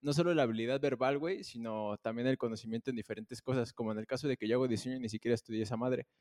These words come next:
Pero un día me le-, me enseñaron Photoshop, güey, y ya yo de ahí le busqué. Entonces, lo importante al principio es siempre crecer, güey, de manera profesional, y ya después, si tú quieres hacer algo como lo que dijimos nosotros de ahorita, algo tópico,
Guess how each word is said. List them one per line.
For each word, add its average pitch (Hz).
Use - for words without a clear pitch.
Pero 117
un 131
día 131
me 135
le-, 110
me 120
enseñaron 123
Photoshop, 135
güey, 165
y 131
ya 110
yo 123
de 113
ahí 110
le 113
busqué. 104
Entonces, 127
lo 131
importante 147
al 202
principio 160
es 143
siempre 143
crecer, 147
güey, 208
de 117
manera 117
profesional, 123
y 131
ya 135
después, 151
si 165
tú 151
quieres 165
hacer 139
algo 151
como 120
lo 113
que 123
dijimos 135
nosotros 127
de 120
ahorita, 120
algo 135
tópico, 151